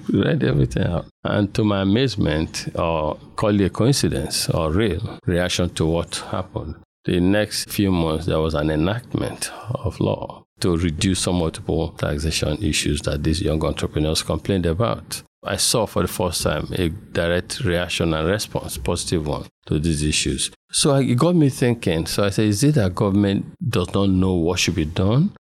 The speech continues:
Is it that we, they don't feel the pulse of the people? They don't understand?" But whatever it is,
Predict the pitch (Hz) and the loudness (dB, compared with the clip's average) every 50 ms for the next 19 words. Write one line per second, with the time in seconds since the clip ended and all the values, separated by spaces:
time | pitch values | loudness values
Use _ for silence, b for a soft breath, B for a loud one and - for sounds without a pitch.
0 | _ - 92 90 104 104 90 98 87 85 85 87 85 - - 110 101 98 98 98 | _ 0 2 2 4 4 4 2 2 0 0 -4 -8 -2 0 2 2 2 4 2
1 | 98 95 87 - - 120 120 117 113 - - - - - - - 127 110 104 98 | 0 0 0 0 2 2 4 4 2 0 -2 -6 -6 -4 -2 2 2 2 2 2
2 | 95 - - - 131 104 - - - - - - - - - - - 92 87 85 | -2 -4 -2 0 0 0 0 -2 -4 -4 -4 -4 -4 -6 -4 -4 -2 0 0 0
3 | 85 85 - - - 90 87 - 92 78 90 82 85 101 95 92 98 92 85 85 | 0 -2 -2 0 -2 -2 0 0 0 0 0 0 0 2 2 2 2 2 2 0
4 | 82 - - - - 101 98 - _ - 101 123 147 143 139 120 120 117 104 90 | 0 0 0 0 0 -2 -2 -4 _ -2 0 0 2 2 2 2 2 2 0 -2
5 | - - - 90 80 73 - - | -2 0 2 2 2 2 0 -4